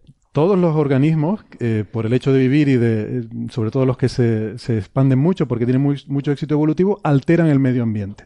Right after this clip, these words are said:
O sea, nosotros vemos un bosque y nos parece maravilloso, precioso, idílico, pero si tú eres un árbol, pensarías, "Madre mía, aquí esto antes era una pradera.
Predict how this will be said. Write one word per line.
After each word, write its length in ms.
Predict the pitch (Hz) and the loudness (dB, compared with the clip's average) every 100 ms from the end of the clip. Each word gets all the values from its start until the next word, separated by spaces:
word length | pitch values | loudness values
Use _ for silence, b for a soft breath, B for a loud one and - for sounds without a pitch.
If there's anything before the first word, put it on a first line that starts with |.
| b b b | b b b
O 40 | - | -6
sea, 80 | 107 | -4
nosotros 240 | 127 135 | 0 0
vemos 180 | 147 147 | 0 0
un 80 | 147 | 2
bosque 260 | 185 - | 0 0
y 40 | 147 | -2
nos 80 | 135 | -2
parece 300 | 120 120 120 | -4 -2 -2
maravilloso, 500 | 107 107 143 160 127 | -2 -2 -2 -2 -4
precioso, 360 | 113 135 135 | -4 -4 -2
idílico, 420 | 131 185 180 202 - B B B | 0 2 2 -2 -4 B B B
pero 120 | 127 107 | -2 -2
si 100 | 123 | 0
tú 60 | |
eres 100 | 190 | 0
un 120 | 180 196 | 2 2
árbol, 300 | 185 180 - b b - | 2 -2 -6 b b -4
pensarías, 560 | 123 120 120 117 101 | -2 2 2 2 2
"Madre 240 | 135 139 120 | 2 2 2
mía, 220 | 120 107 | 2 0
aquí 420 | 101 135 147 151 135 | 0 0 2 2 0
esto 280 | 135 - | -2 0
antes 220 | 143 147 147 | 2 2 0
era 100 | 151 | 0
una 140 | 139 | 0
pradera. 420 | 110 113 113 92 | 0 0 0 -4